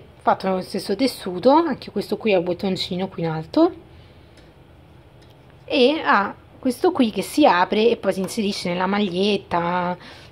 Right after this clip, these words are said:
eh, nel giacchetto del bambino, insomma, per fermare il ciuccio. All'orsetto, vedete? Guardate che carino.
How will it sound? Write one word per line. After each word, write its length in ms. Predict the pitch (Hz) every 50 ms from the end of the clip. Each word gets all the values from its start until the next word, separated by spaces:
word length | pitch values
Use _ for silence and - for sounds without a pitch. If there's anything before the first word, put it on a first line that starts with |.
| -
eh, 60 | -
nel 520 | 180 180 180 180 180 170 165 165 180 185 185
giacchetto 680 | 185 208 196 - - 175 180 202 208 196 196 - 196 180
del 120 | 180 180
bambino, 440 | 175 180 175 175 170 165 165 170 170
insomma, 320 | 170 165 - 170 165 170
per 140 | 175 175 175 -
fermare 340 | - 190 185 185 180 175
il 100 | 175 175
ciuccio. 680 | 165 - - 160 139 - - - 190 196 - - - - - - - - - - - - - - - - - - - - - - - - - - - - - - - - - -
All'orsetto, 920 | - 214 208 214 214 220 214 - - 196 185 170 - - 202 214 254 285 277 277
vedete? 460 | 233 190 175 202 202 175 180 196 202 -
Guardate 380 | - 208 196 196 202 208 214 190
che 120 | 196 -
carino. 580 | - - 190 170 175 175 180 220 294 330 -